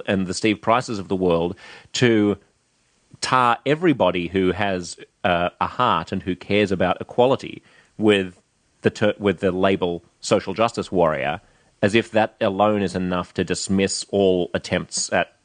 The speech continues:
um, at making people equal and, and all references to identity politics. So I don't know if that makes sense, but I think the, the broader,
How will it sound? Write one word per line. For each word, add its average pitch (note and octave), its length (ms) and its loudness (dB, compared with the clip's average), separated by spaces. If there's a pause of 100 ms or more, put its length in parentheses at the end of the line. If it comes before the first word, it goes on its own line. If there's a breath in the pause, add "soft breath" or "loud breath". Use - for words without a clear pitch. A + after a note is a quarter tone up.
(120)
um, E2+ 300 -4
at G2 140 -4
making F2+ 480 -2 (120)
people F2 260 -2
equal E2 400 -2
and, E2 320 -6
and F2+ 140 -4
all F2 180 -2
references F2 460 -4
to F2 240 -2 (100)
identity F2 360 0
politics. - 500 -8 (380 loud breath)
So B2 140 4
I B2+ 40 6
don't C#3+ 80 2
know C3+ 80 4
if A#2 80 0
that - 200 -2 (140)
makes G2 240 -2
sense, A#2+ 240 0
but A#2 140 0
I G#2+ 80 2
think C3+ 180 -6
the, G2+ 140 -6 (140)
the G#2+ 100 2
broader, A#2 560 2